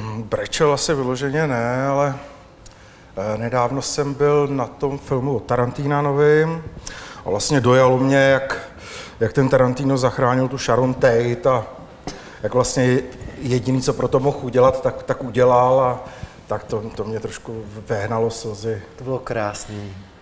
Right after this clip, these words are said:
Speaker 2: To byl nejlepší film roku, vi?
Speaker 1: <laughs> Bylo to super.
Speaker 2: To bylo úžasný.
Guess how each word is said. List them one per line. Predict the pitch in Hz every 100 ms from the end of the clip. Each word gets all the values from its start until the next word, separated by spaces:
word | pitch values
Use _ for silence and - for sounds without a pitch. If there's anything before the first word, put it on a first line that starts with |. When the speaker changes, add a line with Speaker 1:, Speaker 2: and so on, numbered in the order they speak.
| -
Speaker 2:
To | 139
byl |
nejlepší | 147 143 151 - 151
film | 151 139
roku, | 139 - 104
vi? | 107 110 85 -
Speaker 1:
<laughs> | 110
Bylo | 117 151
to | 156 156
super. | 151 - 92 - - - - - -
Speaker 2:
To | 110
bylo | 120
úžasný. | 113 113 127 - 107